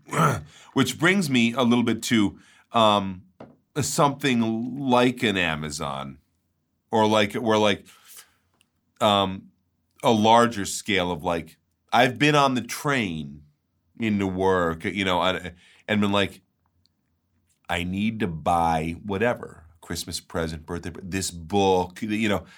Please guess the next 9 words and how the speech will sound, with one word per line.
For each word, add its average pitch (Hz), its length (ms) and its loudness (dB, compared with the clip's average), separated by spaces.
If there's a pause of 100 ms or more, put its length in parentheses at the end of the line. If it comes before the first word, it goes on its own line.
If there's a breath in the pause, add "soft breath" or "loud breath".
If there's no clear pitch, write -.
(260 loud breath)
and 101 140 2
I 104 120 4
can, 104 360 -6 (300)
on 104 240 4
the 117 220 2
app, 104 220 2
sort, - 480 0 (100)
okay, 76 260 -10
there's 73 380 -10